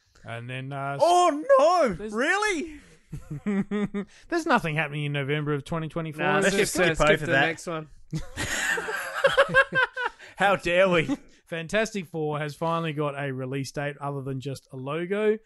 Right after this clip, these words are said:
Speaker 1: I think for a lot of these ones we're getting into now, there's not been much, no casting, no
Speaker 3: Well, the
Speaker 1: synopsis, but Disney, what is it, uh, D twenty-three, which is Disney's own
Speaker 2: Yes,
Speaker 1: Comic-Con,
Speaker 2: it's
Speaker 1: that's
Speaker 2: coming.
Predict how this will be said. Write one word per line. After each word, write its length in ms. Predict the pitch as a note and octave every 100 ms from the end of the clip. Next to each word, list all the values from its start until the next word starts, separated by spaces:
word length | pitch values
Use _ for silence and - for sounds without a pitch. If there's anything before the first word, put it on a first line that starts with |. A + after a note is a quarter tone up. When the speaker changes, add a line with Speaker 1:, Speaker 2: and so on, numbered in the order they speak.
| _ -
Speaker 1:
I 80 | C3+
think 180 | F#3+ G#3+
for 100 | G#3
a 60 | F#3+
lot 220 | F3 F3
of 60 |
these 220 | D#3 D#3 D3+
ones 200 | D#3 C#3
we're 80 |
getting 200 | C#3 C#3+
into 300 | C#3 C3+ -
now, 340 | C#3+ C#3 D3 G3
there's 220 | F#3 C#3+
not 240 | D3+ E3+
been 180 | E3 D3+
much, 460 | C#3+ C#3 C3 - - -
no 460 | C#3 C#3+ C#3 B2
casting, 680 | G#2+ - D#3+ E3 F3+ F3 E3+
no 320 | C#3+ C3 B2+ B2 - _
Speaker 3:
Well, 160 | F#3 G3
the 60 |
Speaker 1:
synopsis, 580 | F#3 E3 F3+ - F3+ E3
but 560 | C#3+ F#3+ E3+ E3 F#3 G#3 -
Disney, 600 | D#3 D#3 D#3+ D#3+ D#3 C#3
what 100 | E3
is 100 | G3+
it, 220 | E3 D3+
uh, 440 | C#3+ C#3 C#3 C3+
D 200 | B2+ D3
twenty-three, 640 | D#3 F#3 D3+ C3 C#3 D#3 B3+
which 160 | G3
is 100 | C3
Disney's 460 | A2 C3 B2+ C#3 C3+
own 440 | C#3 C#3 C3+ B2+ - -
Speaker 2:
Yes, 320 | A2+ C#3+ -
Speaker 1:
Comic-Con, 540 | - D#3+ E3+ G3+ A#3
Speaker 2:
it's 80 | G3+
Speaker 1:
that's 120 | D3
Speaker 2:
coming. 180 | B2 C3+